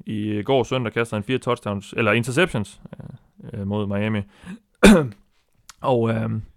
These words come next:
har generelt, øh, ramt på femoghalvtreds procent af sin kast. Og udover de fire i går, så har han, øh, kastet ti touchdown interceptions i de andre kampe, og elleve touchdowns. Jeg skal lige trække vejret lidt, Thijs, så kan du ikke sige lidt om, om, øh, Sam Darnold?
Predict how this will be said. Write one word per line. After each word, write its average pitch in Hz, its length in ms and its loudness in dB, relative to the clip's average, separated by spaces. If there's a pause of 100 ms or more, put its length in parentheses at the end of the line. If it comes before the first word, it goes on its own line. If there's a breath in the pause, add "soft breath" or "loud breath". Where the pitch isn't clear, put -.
(640)
har 139 120 -2
generelt, 127 460 2
øh, 120 180 0
ramt 117 160 0
på 120 120 -2
femoghalvtreds 120 380 0
procent 123 240 -4
af 107 40 -8
sin 107 120 -6
kast. - 340 -2 (1200 soft breath)
Og 127 340 0
udover 127 300 6
de 117 240 0 (180)
fire 120 340 2
i 110 40 -2
går, 127 220 4
så 120 180 0
har 110 120 0
han, 104 180 0
øh, 101 260 -2 (800)
kastet 123 400 -2 (300)
ti 139 140 0
touchdown 117 440 0
interceptions 113 480 -2
i 113 40 -8
de 110 80 -2
andre 135 180 0
kampe, 123 240 0
og 117 300 2
elleve 110 440 4
touchdowns. - 520 -6 (560)
Jeg 110 100 -6
skal 117 100 -12
lige 123 100 -4
trække 117 200 0
vejret 117 140 6
lidt, 107 120 -2
Thijs, 107 180 0
så 120 60 -8
kan 120 100 -2
du 131 40 -2
ikke 131 80 -2
sige 139 140 0
lidt 117 100 2
om, 107 160 2
om, 107 280 -2
øh, 104 80 -4
Sam 107 180 -4
Darnold? 113 240 -4